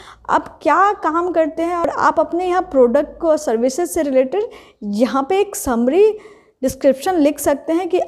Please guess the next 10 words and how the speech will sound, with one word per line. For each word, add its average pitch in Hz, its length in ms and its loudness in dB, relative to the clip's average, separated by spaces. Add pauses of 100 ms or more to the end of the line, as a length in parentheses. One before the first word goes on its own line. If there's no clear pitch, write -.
आपका 247 340 -2
प्रोडक्ट 262 640 0
क्या 254 320 0
है 269 280 -2
और 247 200 -2
किस 277 240 -6
तरीके 247 340 0
का 277 160 -2
है 262 220 -2 (360)
और 269 100 -2